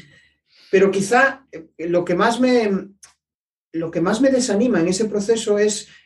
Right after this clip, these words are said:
el, eh, ¿cómo decirlo? El no saber si lo estoy haciendo bien.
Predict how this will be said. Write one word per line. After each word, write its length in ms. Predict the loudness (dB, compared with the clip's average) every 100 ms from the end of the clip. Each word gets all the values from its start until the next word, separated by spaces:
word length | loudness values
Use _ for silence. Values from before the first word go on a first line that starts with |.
| _ 0
el, 600 | 4 4 4 0 -6 _ _ _ _ _ _ _ _ _ _ _ _ _ _ -14
eh, 200 | -14 _ _
¿cómo 240 | -2 0
decirlo? 540 | -2 -2 -2 -2 -8 -12 _ _ _ _ _ _
El 200 | -2 2
no 120 | 2 2
saber 340 | 2 4 2
si 140 | 0
lo 80 | -2
estoy 280 | 0 0 0
haciendo 440 | 0 -4 -4 -4
bien. 320 | -4 -6 -10